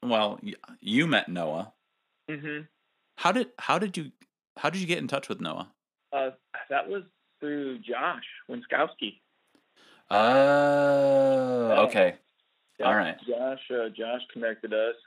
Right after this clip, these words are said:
Speaker 2: 'cause he's like, "Hey, you should probably," you know, he's producing. And then once Noah started producing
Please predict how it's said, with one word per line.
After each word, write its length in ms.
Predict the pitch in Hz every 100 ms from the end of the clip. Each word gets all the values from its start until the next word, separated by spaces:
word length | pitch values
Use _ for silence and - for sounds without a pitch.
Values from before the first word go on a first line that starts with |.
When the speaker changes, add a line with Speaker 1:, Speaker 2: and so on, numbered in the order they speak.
| _
Speaker 2:
'cause 200 | 110 104 -
he's 140 | 107
like, 120 | 65 -
"Hey, 140 | 58
you 60 | -
should 120 | -
probably," 220 | - 64 - -
you 80 | 104
know, 120 | - _ _ _ _ _
he's 120 | 120
producing. 720 | - 104 110 120 - 110 113 113
And 200 | 113 113
then 360 | 117 117 117 113
once 200 | 127 120
Noah 220 | 123 127 131
started 240 | 123 107
producing 720 | - 107 151 160 135 127 123